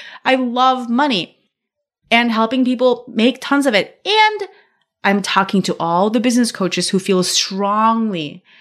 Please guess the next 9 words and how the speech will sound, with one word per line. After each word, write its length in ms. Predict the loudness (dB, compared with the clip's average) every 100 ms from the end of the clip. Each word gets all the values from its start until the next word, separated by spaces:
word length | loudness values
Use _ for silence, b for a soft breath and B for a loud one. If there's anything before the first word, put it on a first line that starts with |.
| b -6
who 120 | -2
feel 220 | 0 0
passionately 1000 | -2 -6 -2 0 0 0 0 -2 -2 -2
about 360 | 0 2 2 0
serving 800 | -6 -2 0 0 2 0 0 -2
people's 440 | -4 -4 -4 -4
businesses, 720 | -2 0 2 2 2 0 0
but 220 | 0 -2
know 580 | 0 0 0 0 2 0